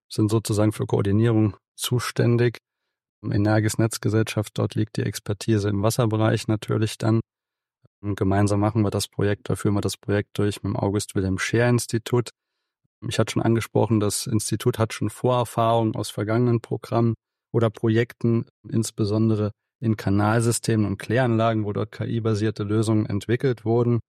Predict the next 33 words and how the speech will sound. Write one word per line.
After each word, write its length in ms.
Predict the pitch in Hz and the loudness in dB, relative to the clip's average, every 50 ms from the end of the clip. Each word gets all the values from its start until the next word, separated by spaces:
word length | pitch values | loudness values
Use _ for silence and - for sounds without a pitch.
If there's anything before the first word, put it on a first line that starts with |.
| _ _ _ _ _ _ _ - - | _ _ _ _ _ _ _ -16 -8
Und 220 | - 113 95 - | -6 -6 -4 -2
zusätzlich 460 | - 117 107 110 113 - - 110 - | 0 2 2 2 2 0 0 -4 -4
gibt's 240 | - - - - - | -6 -8 -8 -4 -2
einen 220 | 107 98 98 90 - - | 0 0 0 0 -2 -2
wachsenden 400 | 101 107 104 - - 104 98 - | 0 0 0 0 -2 -4 -4 -4
Forschungsbereich 960 | - - 107 107 - 120 113 107 - - 104 98 104 107 104 101 - - - | -2 -2 -2 0 0 0 0 -2 -2 -4 -2 0 2 2 2 0 -2 -4 -2
am 120 | 107 110 | -2 0
August 280 | 107 101 101 104 - - | 0 0 -2 -2 -4 -4
Wilhelm 200 | 107 101 101 101 | -2 -2 -2 -2
Scheer 200 | - - 107 104 | -2 0 0 0
Institut, 420 | 104 104 - - 110 - - 101 - _ _ _ _ _ _ _ _ _ _ - | 0 0 -2 -4 -4 -2 -4 -4 -4 _ _ _ _ _ _ _ _ _ _ -4
der 80 | 107 101 | -2 0
sich 160 | 101 107 - | 0 2 2
mit 200 | 113 113 - - | 2 0 0 0
digitalen 640 | 139 135 135 123 - - 117 117 117 110 104 104 107 | 0 2 2 0 0 0 0 2 2 2 2 0 -2
Tools 360 | - - 120 120 117 113 - | -2 0 0 2 0 0 -2
und 260 | - - 107 104 98 - - _ _ _ | -4 -2 0 0 0 -2 -8 _ _ _
K 200 | - - 107 101 | -6 -2 -2 -2
I 320 | 101 - - 110 110 117 113 - _ _ _ _ _ _ _ _ _ _ _ _ | -2 0 0 0 0 0 -2 -4 _ _ _ _ _ _ _ _ _ _ _ _
genau 360 | - 101 95 104 98 95 101 110 | -10 -6 -4 -2 0 0 0 0
für 180 | - - 104 | 0 0 0
Wasserleitungsnetze 840 | 98 110 - - 101 95 95 98 - 101 98 - - 98 95 - - | 0 0 0 0 0 0 0 0 0 -2 -4 -4 -6 -8 -6 -6 -8
beschäftigt. 640 | 98 - - - - 117 123 - - - 110 - - - _ _ _ _ _ _ _ | -8 -8 -6 -2 0 0 0 0 -2 -4 -4 -4 -6 -12 _ _ _ _ _ _ _
Und 140 | - 98 98 | -2 0 2
so 140 | 98 107 101 | 2 2 2
war 100 | 107 107 | 2 2
das 200 | 110 110 - - | 2 0 0 0
natürlich 280 | 101 92 - 101 98 | -2 -2 -2 -4 -4
dann 180 | - - 101 104 | -2 -2 -2 -2
auch 120 | 101 90 | -2 -2
ein 80 | 98 98 | -4 -4
perfekter 480 | - 101 95 - 104 98 - - 101 92 | -4 -4 -6 -4 -6 -8 -8 -6 -6 -4
Match 360 | 92 101 107 - - - | -2 -2 -2 -4 -8 -14